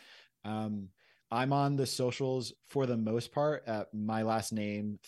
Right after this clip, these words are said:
Thielman, and the number one. I'm moderately active on those, but as the, uh, book comes out, I'll be increasingly active.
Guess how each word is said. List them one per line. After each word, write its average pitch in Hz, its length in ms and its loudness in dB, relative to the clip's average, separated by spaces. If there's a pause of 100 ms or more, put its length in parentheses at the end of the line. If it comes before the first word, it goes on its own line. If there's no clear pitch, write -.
Thielman, 113 500 0
and 107 120 -6
the 104 60 -4
number 101 220 -6
one. 147 380 -4 (880)
I'm 127 260 0
moderately 127 480 2
active 117 560 -2
on 113 160 -2
those, 117 300 0
but 110 360 0 (100)
as 110 340 -2
the, 107 320 -2 (600)
uh, 98 180 -6
book 95 460 -4
comes 117 260 -4
out, 117 340 2
I'll 110 140 -2
be 107 220 -2
increasingly 110 520 -4
active. 175 480 -8